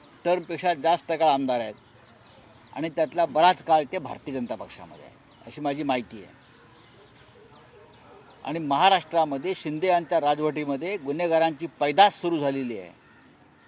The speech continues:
हे भारतीय जनता पक्षाचे एक आमदार सांगतो आहे. देवेंद्र फडणवीस आणि त्यांची पिलावळ जी आहे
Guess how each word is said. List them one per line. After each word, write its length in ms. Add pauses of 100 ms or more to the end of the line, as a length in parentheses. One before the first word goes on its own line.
(440)
हे 100
भारतीय 420
जनता 300
पक्षाचे 440
एक 80
आमदार 300
सांगतो 340
आहे. 180 (120)
देवेंद्र 300
फडणवीस 640 (800)
आणि 120
त्यांची 340
पिलावळ 480
जी 120
आहे 340